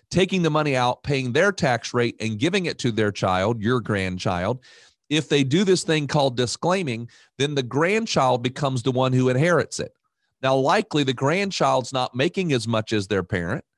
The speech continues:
Maybe they are in school. Maybe they're newly re-, um, uh, graduated. So now they take it out at their tax rate, which will be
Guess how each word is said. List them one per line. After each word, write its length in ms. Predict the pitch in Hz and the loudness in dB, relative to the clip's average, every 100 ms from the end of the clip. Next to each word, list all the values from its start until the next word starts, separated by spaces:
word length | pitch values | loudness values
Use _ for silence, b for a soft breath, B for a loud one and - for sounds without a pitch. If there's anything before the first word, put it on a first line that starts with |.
| _ _ _ | _ _ _
Maybe 220 | 110 156 156 | 0 2 4
they 160 | 143 | 4
are 220 | 139 135 | 4 4
in 120 | 127 120 | 2 -2
school. 380 | - 117 127 | -2 0 2
Maybe 200 | 135 127 | 2 0
they're 160 | 127 123 | 2 0
newly 440 | 117 131 139 131 | 0 2 2 2
re-, 180 | 113 117 - | 2 0 0
um, 360 | 107 101 101 - | 0 0 -2 -6
uh, 320 | 95 95 92 | -4 -2 -2
graduated. 840 | 95 107 117 110 107 90 87 113 165 _ _ _ _ _ _ _ _ _ _ _ - | -2 0 0 0 0 -2 -2 -6 -8 _ _ _ _ _ _ _ _ _ _ _ -6
So 140 | 156 | -4
now 260 | 147 190 208 | 0 2 4
they 180 | 175 | 2
take 280 | 170 170 160 | 2 0 0
it 80 | 156 | 2
out 240 | 147 143 | 2 0
at 140 | 131 - | -2 -4
their 380 | 131 127 175 190 | -6 0 2 2
tax 480 | 185 143 98 - - | 0 -2 -2 -4 -2
rate, 240 | 101 101 - | 0 0 0
which 240 | 120 - | -2 0
will 140 | 117 | -2
be 380 | 110 127 123 - | 0 0 0 -2